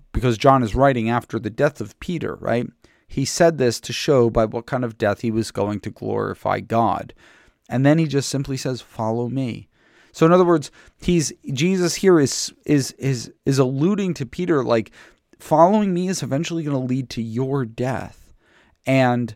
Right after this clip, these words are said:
but you know what? It's worth it. You're the one who's confessed,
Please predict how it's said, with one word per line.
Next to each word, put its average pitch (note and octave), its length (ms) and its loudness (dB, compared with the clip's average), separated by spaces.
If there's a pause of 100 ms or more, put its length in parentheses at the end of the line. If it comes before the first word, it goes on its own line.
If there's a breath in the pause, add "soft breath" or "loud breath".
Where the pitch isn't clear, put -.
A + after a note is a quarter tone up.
(440)
but C3 100 2
you C3 100 0
know C3 160 4
what? C#3 300 0
It's - 240 -8
worth C3+ 360 0
it. - 140 -4
You're C#3 300 4
the D#3 80 -2
one C#3+ 260 -2
who's A#2+ 280 -2
confessed, B2 760 -4